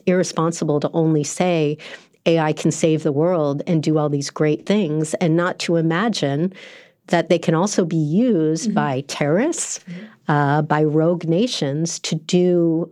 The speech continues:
Speaker 1: a whole range of bad things.
Speaker 2: Although many of them have talked about the end of civilization. The people that are making it are worried. And obviously you mentioned Geoff Hinton, but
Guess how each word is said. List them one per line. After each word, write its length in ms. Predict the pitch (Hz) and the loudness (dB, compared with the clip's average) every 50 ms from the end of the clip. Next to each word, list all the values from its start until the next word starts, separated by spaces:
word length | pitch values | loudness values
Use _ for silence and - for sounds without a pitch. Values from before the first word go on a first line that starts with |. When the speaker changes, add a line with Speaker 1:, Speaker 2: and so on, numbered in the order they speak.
| _ _ | _ _
Speaker 1:
a 120 | - 156 | -4 -4
whole 340 | 151 - - - 226 226 196 | -4 -4 -2 0 2 2 2
range 580 | 160 151 151 170 196 240 214 170 151 147 - - | 2 0 0 2 2 2 2 0 0 -2 -4 -4
of 160 | 143 139 - | -4 -4 -2
bad 300 | - 156 156 156 151 160 | -2 -2 -2 -2 -4 -2
things. 480 | - 190 190 151 131 - - 165 - - | -2 -2 -2 0 -2 -4 -4 -4 0 0
Speaker 2:
Although 360 | 208 202 196 190 190 180 190 | 2 2 4 4 2 2 2
many 240 | 220 226 262 269 254 | 2 2 2 2 0
of 60 | 214 | 0
them 120 | 196 185 185 | 0 0 0
have 100 | 180 - | -2 -2
talked 280 | - 262 254 247 - | -2 -2 -2 -2 -2
about 180 | - 135 151 - | -2 -2 -2 -2
the 120 | 151 156 | 0 0
end 120 | 147 143 147 | 0 0 -2
of 80 | 143 | -4
civilization. 640 | - - 143 - 135 - 139 143 147 151 - - - | -4 -4 -4 -2 -2 0 0 0 0 -2 -2 -2 -2
The 60 | 175 165 | 0 0
people 240 | - 190 - 165 | 0 0 2 2
that 80 | 156 156 | 2 2
are 80 | 156 160 | 2 2
making 380 | 160 160 160 156 - - - | 2 0 0 0 -2 -2 -2
it 120 | - - - | -4 -4 -2
are 100 | - 147 | -2 -2
worried. 460 | 147 160 - - - - - - - - | 0 0 -2 -2 -2 -2 -4 -4 -2 0
And 160 | 180 165 - | 0 0 0
obviously 380 | - 156 170 160 - - 165 | 0 -2 -2 -2 0 0 0
you 80 | - 165 | 0 2
mentioned 360 | 170 160 160 160 - 156 151 | 2 0 0 0 0 0 0
Geoff 160 | - 139 - | 0 -2 -2
Hinton, 320 | - 208 208 - 233 226 220 | -2 -2 0 2 2 2 2
but 160 | 220 208 | 0 0